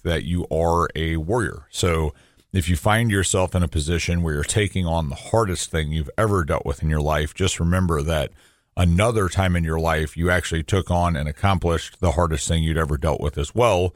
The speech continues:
Because if you hadn't, you wouldn't still be here. So if you were able to take that on, you can take this on, and you just have to press in and be willing to do so. And we always kinda open up,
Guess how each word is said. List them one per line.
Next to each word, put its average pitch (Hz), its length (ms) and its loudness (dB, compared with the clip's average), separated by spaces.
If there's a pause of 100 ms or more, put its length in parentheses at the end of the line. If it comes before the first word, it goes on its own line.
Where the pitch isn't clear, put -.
(440)
Because 107 240 4
if 87 100 2
you 76 100 0
hadn't, 92 500 2
you 92 120 2
wouldn't 82 280 2
still 80 180 0
be 73 240 -2
here. - 280 -8 (360)
So - 140 0
if 82 160 2
you 110 80 2
were 104 100 4
able 90 260 2
to 85 60 -4
take 85 200 0
that 131 180 4
on, 123 260 2
you 92 80 2
can - 160 -12
take - 240 -2
this 117 240 0
on, 95 480 2
and 82 80 -2
you 85 80 0
just 82 140 -2
have 87 160 -2
to 78 100 -6
press 80 340 -2
in 78 280 -2
and 73 480 -8 (480)
be 80 100 0
willing 82 300 2
to 78 80 0
do 107 160 2
so. 78 380 0
And 90 260 0
we 101 100 2
always 123 240 0
kinda 113 180 0
open 92 300 0
up, 87 200 0